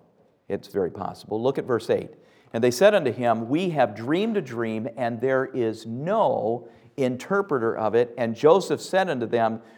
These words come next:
Do not interpretations belong to God?" Where's the glory?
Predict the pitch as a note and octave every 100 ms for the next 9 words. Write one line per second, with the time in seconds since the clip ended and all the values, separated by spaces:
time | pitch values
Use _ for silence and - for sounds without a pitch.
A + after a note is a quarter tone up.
0 | _ B2+ C3+ D3+ F#3 G#3+ D#3 - F#3+ F3+
1 | C#3 E3+ E3 E3 D#3+ A#2 C3 C3+ D3 D3+
2 | C3 B2 B2 A#2+ D#3 G3+ G#3+ - - _
3 | _ _ _ _ _ _ _ _ A#2+ C3+
4 | A#2 A#2+ B2 C3+ A2 -